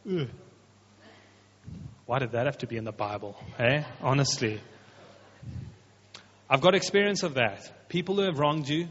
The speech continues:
you're kind to them. It, it breaks something. You can argue with me all you like, you will not win, because there's something about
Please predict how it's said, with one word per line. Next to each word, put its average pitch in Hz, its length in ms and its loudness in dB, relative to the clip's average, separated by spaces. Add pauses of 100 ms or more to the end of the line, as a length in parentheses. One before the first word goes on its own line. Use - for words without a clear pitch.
you're 135 100 -2
kind 170 340 0
to 156 80 -6
them. 117 200 -8 (360)
It, 143 120 -8 (280)
it 113 160 -8
breaks 131 300 0
something. 110 340 -8 (1200)
You - 100 -6
can 147 140 0
argue 170 320 4
with 180 180 0
me 165 80 -2
all 165 180 0
you 160 120 4
like, 139 320 0
you 123 100 0
will 139 140 2
not 139 200 2
win, 127 220 -4
because 123 340 -4
there's 127 220 -4
something 180 380 -4
about 139 300 -2